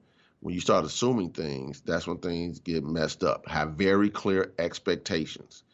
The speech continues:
When people are clear about their expectations, no one can get upset when accountability shows up. This is what the expectations are. And if they're not met,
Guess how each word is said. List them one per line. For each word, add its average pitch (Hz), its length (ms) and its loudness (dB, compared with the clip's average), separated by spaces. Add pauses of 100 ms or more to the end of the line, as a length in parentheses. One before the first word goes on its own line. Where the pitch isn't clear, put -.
(220)
When - 120 -10
people 98 320 2
are 95 60 4
clear 107 260 4
about 104 240 2
their - 180 -2
expectations, 101 880 -4 (320)
no 82 200 -8
one 107 420 2 (500)
can 87 200 -8
get 95 200 2
upset 113 540 2
when 85 180 -8
accountability 90 800 0
shows 64 400 -8
up. - 200 -14 (640)
This 82 160 -10
is - 80 -8
what 95 140 -2
the 101 100 2
expectations 113 800 0
are. 64 300 -6 (1400)
And 80 140 -8
if 80 180 -12
they're 87 160 0
not 85 220 -2
met, 113 380 0